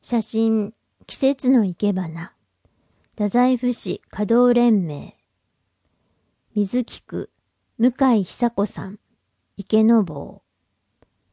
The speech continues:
花材、アンスリウム、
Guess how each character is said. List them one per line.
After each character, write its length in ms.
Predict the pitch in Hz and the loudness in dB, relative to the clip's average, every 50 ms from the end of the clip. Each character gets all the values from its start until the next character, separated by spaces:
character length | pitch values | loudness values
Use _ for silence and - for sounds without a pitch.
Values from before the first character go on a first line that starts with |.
| _ _ _ _ - | _ _ _ _ -8
花 120 | - 214 196 | -8 -6 -4
材、 520 | - 208 220 214 214 208 196 196 202 - _ _ _ _ _ _ _ _ _ _ _ - | -2 0 0 0 0 0 -2 -4 -6 -10 _ _ _ _ _ _ _ _ _ _ _ -4
ア 120 | 208 220 | 0 2
ン 160 | 240 262 269 | 2 2 2
ス 160 | 254 - 254 233 | 0 -2 -4 -2
リ 200 | 214 233 240 226 | 0 0 0 0
ウ 120 | 202 180 | 0 0
ム、 260 | 160 151 147 - - | -2 -6 -8 -12 -14